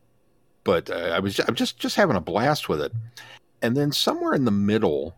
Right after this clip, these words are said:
uh, after, uh, uh, Kate and Osgood and, uh, uh, everybody had shown up,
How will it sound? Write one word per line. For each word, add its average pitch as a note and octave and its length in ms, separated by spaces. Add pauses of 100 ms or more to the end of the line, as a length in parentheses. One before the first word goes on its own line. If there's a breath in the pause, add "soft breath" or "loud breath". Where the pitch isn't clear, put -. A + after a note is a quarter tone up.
(160)
uh, F#2 540
after, F2+ 680
uh, E2+ 360
uh, F2 180
Kate E2 460
and E2 100
Osgood E2 640
and, D#2 320
uh, D2 420 (140)
uh, D2+ 240 (260)
everybody F2 300
had D2+ 80
shown F2+ 160
up, D#2 100